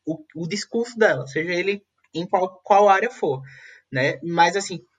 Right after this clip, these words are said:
quando ela fala de racismo, por exemplo, é uma coisa que não é sobre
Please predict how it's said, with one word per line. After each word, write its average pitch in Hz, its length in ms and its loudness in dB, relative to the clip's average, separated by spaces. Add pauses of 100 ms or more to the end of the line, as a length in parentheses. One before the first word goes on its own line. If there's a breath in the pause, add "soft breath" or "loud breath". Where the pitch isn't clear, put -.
quando 202 280 2
ela 254 220 6
fala 175 340 4
de 165 80 -6
racismo, 165 720 -4
por 160 180 -2
exemplo, 147 680 -6 (380 soft breath)
é 165 100 2
uma 196 200 -2
coisa 208 260 4
que 220 140 -4
não 220 180 0
é 254 200 2
sobre 247 600 2